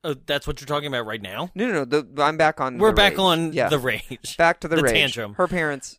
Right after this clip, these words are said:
Speaker 2: her
Speaker 1: Um,
Speaker 2: foster parents suck, and they're only using her for money.
Speaker 1: Yeah.
Speaker 2: And I assumed at some point there was gonna be, like, and then she killed him, but it's literally, it's like, this is it. And then her dad lets her dog out once. But
Speaker 1: Yeah,
Speaker 2: then you
Speaker 1: there
Speaker 2: kinda
Speaker 1: isn't
Speaker 2: don't really care
Speaker 1: anything
Speaker 2: for him at
Speaker 1: close
Speaker 2: all.
Speaker 1: to an emotional ending that,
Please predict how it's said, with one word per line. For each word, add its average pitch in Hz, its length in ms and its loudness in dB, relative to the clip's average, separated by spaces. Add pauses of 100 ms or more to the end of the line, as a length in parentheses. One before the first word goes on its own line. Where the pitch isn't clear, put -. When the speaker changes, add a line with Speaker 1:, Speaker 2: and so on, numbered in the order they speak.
Speaker 2:
her 147 140 0
Speaker 1:
Um, 120 60 0
Speaker 2:
foster 156 280 2
parents 117 300 -6
suck, - 340 -4
and 139 80 -6
they're 139 140 -2
only 139 220 -4
using 131 180 -8
her 127 100 -4
for 123 140 -12
money. 120 180 -2
Speaker 1:
Yeah. 117 220 0
Speaker 2:
And 160 160 -4
I 175 140 0
assumed 143 420 -6
at 120 100 -6
some 127 180 -6
point 127 220 -8
there 127 100 -6
was 117 120 -10
gonna 113 180 -10
be, 104 180 -8
like, 90 320 -6 (440)
and 120 140 -8
then 135 100 -4
she 135 160 -8
killed 135 420 -8
him, 110 420 -8
but 139 120 0
it's 143 160 -4
literally, 151 340 0
it's 131 140 -4
like, 113 240 -6 (280)
this 131 360 -8
is 117 200 -14
it. 78 320 -14
And 147 140 -8
then 143 80 -8
her 139 120 -6
dad 117 300 -2
lets 113 180 -8
her 117 100 -10
dog 78 240 -6
out - 160 -12
once. - 360 -18
But 143 120 0
Speaker 1:
Yeah, 208 60 4
Speaker 2:
then 160 100 0
you 160 60 -2
Speaker 1:
there 170 100 0
Speaker 2:
kinda 202 160 0
Speaker 1:
isn't 151 160 0
Speaker 2:
don't 139 160 -4
really 196 240 -2
care 196 120 0
Speaker 1:
anything 113 200 -4
Speaker 2:
for 101 120 -2
him 101 60 -6
at 104 40 -10
Speaker 1:
close 165 260 -2
Speaker 2:
all. - 80 -12
Speaker 1:
to 165 120 -4
an 151 80 -8
emotional 139 840 -8
ending 127 460 -10
that, 113 160 -6